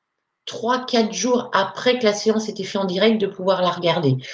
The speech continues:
Bon, si une fois exceptionnellement vous pouvez pas, c'est pas grave. Allez, ben on a terminé. Allez, je vais couper le partage. Donc normalement, je devrais retrouver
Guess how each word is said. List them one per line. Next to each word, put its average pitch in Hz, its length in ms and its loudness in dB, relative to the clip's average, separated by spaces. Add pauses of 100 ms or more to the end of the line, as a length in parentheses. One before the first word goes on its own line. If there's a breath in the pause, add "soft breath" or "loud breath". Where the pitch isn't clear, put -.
(240 loud breath)
Bon, 190 200 6
si 202 480 -2
une 202 200 6
fois 208 280 6
exceptionnellement 185 680 2
vous 156 140 -2
pouvez 143 240 0
pas, 190 320 0 (220)
c'est - 300 -8
pas 151 120 0
grave. - 1120 -14 (640)
Allez, 254 220 2
ben 247 120 8
on 247 80 2
a 240 80 6
terminé. 233 600 8
Allez, 254 160 8
je 214 100 4
vais 208 60 2
couper 381 280 4
le 381 80 2
partage. 320 540 2 (2250)
Donc 220 220 4
normalement, 269 880 4
je 214 360 -2
devrais 202 760 0 (440)
retrouver 208 960 0